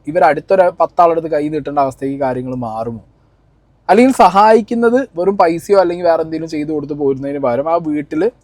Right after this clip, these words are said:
ജോലി ചെയ്യാൻ പറ്റുന്ന രീതിയിലുള്ള ആരെങ്കിലും ഉണ്ടെന്നുണ്ടെങ്കിൽ അവർക്കൊരു ജോലിയാക്കി കൊടുത്താൽ മുന്നോട്ട് ഇനി ജീവിതം അവർക്ക്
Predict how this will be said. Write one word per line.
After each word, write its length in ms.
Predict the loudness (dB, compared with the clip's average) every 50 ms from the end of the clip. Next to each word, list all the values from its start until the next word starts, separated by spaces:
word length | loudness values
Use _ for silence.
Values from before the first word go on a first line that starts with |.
| _ 0
ജോലി 380 | 4 6 8 8 8 8 6
ചെയ്യാൻ 340 | 4 2 0 0 0 0 0
പറ്റുന്ന 320 | -4 -4 -4 -6 -6 -4
രീതിയിലുള്ള 480 | -4 -4 -4 -4 -4 -6 -6 -2 0 0
ആരെങ്കിലും 480 | 0 0 -2 -4 -6 -6 -6 -6 -6 -6
ഉണ്ടെന്നുണ്ടെങ്കിൽ 600 | -6 -8 -10 -12 -14 -16 -18 -18 -2 0 4 4
അവർക്കൊരു 360 | 4 4 4 2 0 -2 -2
ജോലിയാക്കി 600 | 2 4 6 6 8 8 6 6 4 4 0 -6
കൊടുത്താൽ 300 | -10 -10 -6 -2 -2 -2
മുന്നോട്ട് 420 | -2 -4 -8 -6 -6 -6 -6 -6
ഇനി 100 | -10 -10
ജീവിതം 300 | -6 -6 -4 -2 0 0
അവർക്ക് 320 | 0 0 -2 -6 -12 -16